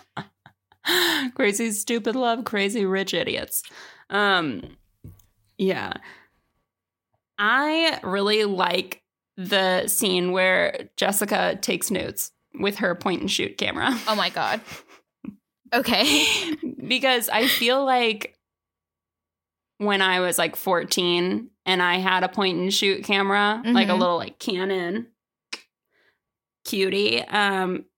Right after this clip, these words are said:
Speaker 1: the amount of selfies I took was honestly abhorrent. Um, <laughs> but I just can't imagine, like, like, I, and they weren't good. Like, they were almost all bad.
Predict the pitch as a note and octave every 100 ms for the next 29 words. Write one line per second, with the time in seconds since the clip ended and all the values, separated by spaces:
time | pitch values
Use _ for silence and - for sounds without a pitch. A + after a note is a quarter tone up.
0 | - F#3+ A#3 A#3 A#3 C4+ C4 - F#3 F3+
1 | G#3 A3 G#3+ A3+ A3 A3 F3+ - F3+ F3
2 | F3+ F3+ F3 - F3 F3+ G#3 - - -
3 | - - - - G3+ G3+ F#3+ F3+ E3+ -
4 | _ _ _ _ _ _ _ - A#3+ A3+
5 | - - - _ - A#3+ G3 A3+ G#3+ -
6 | - A3 - G3+ G3 F#3+ G3+ G#3+ A3 F3+
7 | - - - - C4+ D4 D4+ - - -
8 | - C4+ E4+ F4+ D#4 E4+ - G#3+ G3+ D#3
9 | - - _ G#3+ G#3+ G#3+ C4+ C4 B3+ G#3
10 | G#3+ G#3 G3 D#3+ F#3+ F#3 A#2 F#2+ C3+